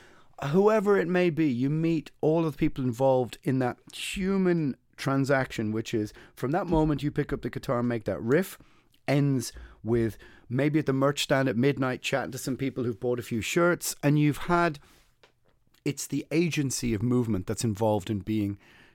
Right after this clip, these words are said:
creative that this whole situation has literally destroyed. Um,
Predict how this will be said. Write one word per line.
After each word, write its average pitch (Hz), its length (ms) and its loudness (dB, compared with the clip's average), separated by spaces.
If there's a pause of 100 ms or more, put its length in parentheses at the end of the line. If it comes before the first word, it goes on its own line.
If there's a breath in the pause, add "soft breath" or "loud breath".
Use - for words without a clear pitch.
creative 110 640 2 (280 loud breath)
that 101 140 -2
this 107 160 -4
whole 127 320 2
situation 107 760 -4 (120)
has 107 260 -2
literally 101 640 0 (160)
destroyed. 85 640 -2 (800 soft breath)
Um, 90 300 -6